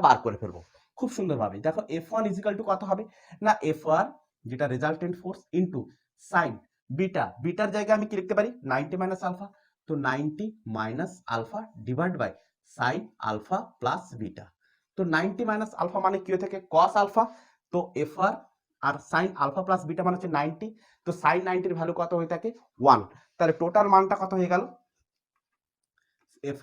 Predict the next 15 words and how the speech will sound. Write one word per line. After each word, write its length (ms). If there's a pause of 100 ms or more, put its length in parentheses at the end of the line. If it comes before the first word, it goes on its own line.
(100)
আর 80 (600)
into 260 (760)
cos 240 (1200)
alpha 280 (260)
divide 320
by 80 (100)
sin 200 (200)
alpha 240
plus 260
beta 220
মানে 140
হচ্ছে 220
কত? 120 (540)
sin 200 (360)
নাইনটি। 300